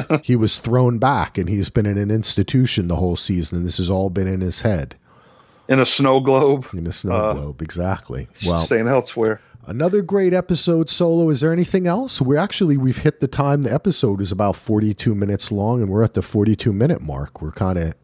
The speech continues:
Speaker 2: equaling
Speaker 1: Oh,
Speaker 2: the
Speaker 1: I think
Speaker 2: episode. I like that.
Speaker 1: I think, I think, oh, my, the last thing.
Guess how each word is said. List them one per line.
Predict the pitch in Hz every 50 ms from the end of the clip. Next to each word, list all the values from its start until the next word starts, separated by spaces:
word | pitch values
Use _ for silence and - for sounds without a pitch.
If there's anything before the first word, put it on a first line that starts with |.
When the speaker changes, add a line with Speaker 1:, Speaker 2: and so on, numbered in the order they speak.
| -
Speaker 2:
equaling | 110 120 117 - - - 104 107 101 95
Speaker 1:
Oh, | 87
Speaker 2:
the | 98
Speaker 1:
I | 131
think | - - 156 180 214 220
Speaker 2:
episode. | 139 71
I | 73 76
like | 73 87 117 131 - -
that. | 69 64 65 - - _ _ _ _ _ _ _ _ _ _ _ _ _ _ _ _ _ _ _ _ _ _ _ _ _ _ _ _ _ _ _ _ _ -
Speaker 1:
I | 123 120
think, | 113 - - - - - 151 156 160 156 - - - - - - - - - - _ _ _ _ _ _ _ _ _ _ _ _ _ _ _ _ _
I | -
think, | 165 220 - - - - -
oh, | - 202 180 147 113 - - - - _
my, | - 185 175
the | - 233 240
last | 226 214 185 156 131 113 - - -
thing. | 131 110 101 95 90